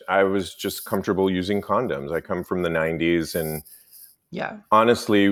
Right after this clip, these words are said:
Speaker 1: really didn't have a lot of friction with any partners that I was meeting up with for having them use condoms. It just,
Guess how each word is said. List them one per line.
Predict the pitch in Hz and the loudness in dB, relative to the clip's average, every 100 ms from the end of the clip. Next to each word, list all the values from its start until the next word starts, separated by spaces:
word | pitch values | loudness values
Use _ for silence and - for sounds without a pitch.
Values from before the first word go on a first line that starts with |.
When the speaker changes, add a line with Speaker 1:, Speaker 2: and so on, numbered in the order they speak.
| 87 85 | 0 -4
Speaker 1:
really | 95 101 101 | 0 2 0
didn't | 78 95 85 | -2 -4 -4
have | 85 85 85 | -10 -6 -2
a | 82 | 0
lot | 82 80 78 - - | 2 2 0 -4 -4
of | 80 78 78 71 - - _ _ _ _ _ _ | -2 -2 -4 -8 -16 -20 _ _ _ _ _ _
friction | - 113 - - 90 85 | -2 -2 0 0 0 0
with | 80 80 - | -2 -4 -4
any | 95 90 85 | -4 -2 -4
partners | - 90 78 85 78 | 0 0 0 -4 -2
that | 80 | -2
I | |
was | 78 78 | -2 -2
meeting | 82 78 78 | -6 -4 0
up | 120 135 - | 0 -2 -2
with | 76 78 - - - _ | 0 0 -2 -20 -20 _
for | - 95 85 82 80 80 80 80 57 _ _ _ - 101 | -10 -2 0 2 2 2 0 -4 -12 _ _ _ -16 -10
having | 95 92 90 | -4 -2 0
them | 85 | -2
use | 90 90 | -2 -2
condoms. | - 151 85 71 | 0 0 0 -4
It | |
just, | 69 87 - | -6 -8 -10